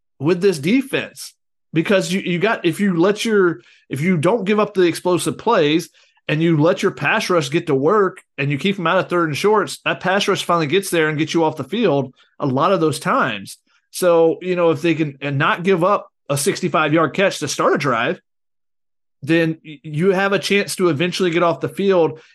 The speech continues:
In college football, offenses make a lot of mistakes. Quarterbacks don't hit receivers. M-, guys miss blocks. They make a lot of mistakes. That's why Caleb Williams and what he does in Lincoln Riley's offense is so spectacular,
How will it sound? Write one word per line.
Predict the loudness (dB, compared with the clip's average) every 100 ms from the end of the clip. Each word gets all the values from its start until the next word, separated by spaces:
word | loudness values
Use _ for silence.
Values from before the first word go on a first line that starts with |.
| -8
In | -4
college | -2 -2 -2
football, | -6 0 2 2 2
offenses | 0 0 0 -2 0 0
make | 0 0 0 -2
a |
lot | -4 -2 0 0 0
of | -2
mistakes. | -4 -4 -6 -8 -14 -20 _ _ _ _ _
Quarterbacks | 2 2 2 0 2
don't | 0 2
hit | 0 0
receivers. | -2 -2 0 2 0 -2 -10 -20 _ _ _ _ _ _ -10
M-, | -6 -4
guys | -2 0 2 2
miss | 2 0
blocks. | 0 0 2 0 -4 -14 -16 _ _ _
They | -4 0
make | 0 2
a | 2
lot | 2 0 2 2 2
of |
mistakes. | 0 0 -2 0 0 -2 -8 -18 _ _ _ -2
That's | -2 0
why | 0 0
Caleb | -2 -2 2 2 2
Williams | 2 2 0 -2 -6
and | -4 0
what | 2 2
he | 2
does | 2 2 0
in |
Lincoln | -4 -4 -2
Riley's | 0 2
offense | 0 0 -2 -4
is | -6
so | -6 -2 2 2
spectacular, | 0 -2 -4 -4 -4 -2 -4 -2 -4